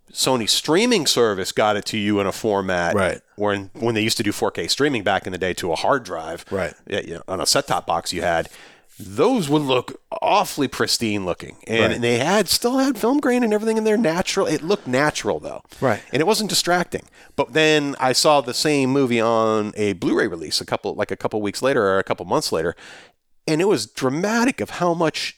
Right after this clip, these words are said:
Speaker 1: it had changed the look of the movie just by nuking that, that fine film grain.
Speaker 2: Mm-hmm.
Speaker 1: I'm assuming with something like, and you're mentioning, uh, imax in general, but The Dark Knight's getting its re-release on imax for
Speaker 2: Oh,
Speaker 1: its
Speaker 2: wow.
Speaker 1: eightieth, for the eightieth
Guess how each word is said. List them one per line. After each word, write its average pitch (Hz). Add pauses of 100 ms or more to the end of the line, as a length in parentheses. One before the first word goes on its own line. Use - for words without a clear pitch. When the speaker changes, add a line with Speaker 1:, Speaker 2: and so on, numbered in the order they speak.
Speaker 1:
it 120
had 123
changed 147
the 104
look 117
of 113
the 95
movie 107
just 98
by 87
nuking 95 (340)
that, -
that 98
fine 117
film 143
grain. 87 (160)
Speaker 2:
Mm-hmm. 104 (260)
Speaker 1:
I'm 135
assuming 113
with 98
something 101
like, 92
and 113
you're 135
mentioning, 101 (240)
uh, 92
imax 110
in 92
general, 101
but 90 (160)
The 101
Dark 117
Knight's 110
getting 92
its - (180)
re-release 104
on 82
imax 87
for -
Speaker 2:
Oh, -
Speaker 1:
its 92
Speaker 2:
wow. 107
Speaker 1:
eightieth, 98
for 107
the 98
eightieth 110